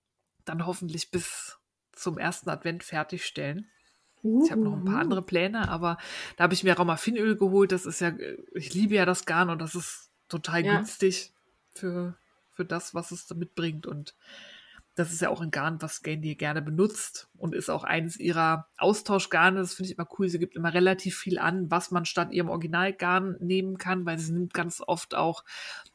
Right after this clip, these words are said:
Speaker 1: halt norwegisches Garn oder so, dass es nicht überall
Speaker 2: Was nicht
Speaker 1: gibt.
Speaker 2: überall verfügbar ist,
Speaker 1: Ja,
Speaker 2: ne?
Speaker 1: und dann
Speaker 2: Okay.
Speaker 1: schreibt sie immer Alternativen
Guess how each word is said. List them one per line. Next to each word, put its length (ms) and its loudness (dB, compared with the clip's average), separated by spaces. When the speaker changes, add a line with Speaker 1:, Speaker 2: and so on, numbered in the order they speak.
Speaker 1:
halt 200 2
norwegisches 720 8
Garn 340 2
oder 220 0
so, 120 -2
dass 200 -2
es 100 -2
nicht 180 -2
überall 340 2
Speaker 2:
Was 60 -2
nicht 180 4
Speaker 1:
gibt. 100 -6
Speaker 2:
überall 260 0
verfügbar 600 -8
ist, 200 -6
Speaker 1:
Ja, 80 6
Speaker 2:
ne? 60 10
Speaker 1:
und 80 10
dann 80 2
Speaker 2:
Okay. 80 2
Speaker 1:
schreibt 300 2
sie 120 2
immer 180 4
Alternativen 1000 0